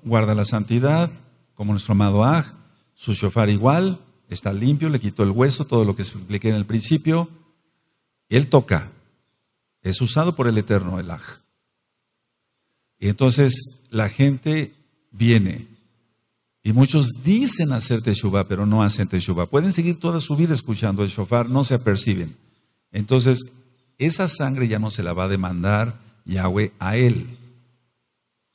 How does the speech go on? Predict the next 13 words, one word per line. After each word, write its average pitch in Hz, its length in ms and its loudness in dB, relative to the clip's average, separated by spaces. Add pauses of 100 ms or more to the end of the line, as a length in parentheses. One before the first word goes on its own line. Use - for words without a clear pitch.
(140)
o 101 120 -2
a 101 100 2
mí, 131 540 6
que - 100 -10
estoy 107 200 2
atalayando. 110 720 2 (880)
Él 117 300 6
atalayando 101 640 0
con 101 100 -6
el 92 60 -6
toque 104 220 -6
del 98 100 -2
shofar, 110 540 -2